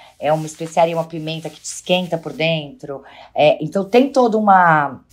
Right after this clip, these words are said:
um jeito também de você pensar. Na época, eu, inte-, eu, eu, eu pesquisei um pouco. Bela deve saber de tudo isso, eu, eu já nem lembro mais. Mas,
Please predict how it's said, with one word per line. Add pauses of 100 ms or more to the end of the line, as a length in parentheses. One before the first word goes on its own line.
(140)
um
jeito
também
de
você
pensar.
Na
época,
eu,
inte-,
eu,
eu,
eu
pesquisei
um
pouco.
Bela
deve
saber
de (120)
tudo
isso,
eu,
eu
já
nem
lembro
mais. (480)
Mas,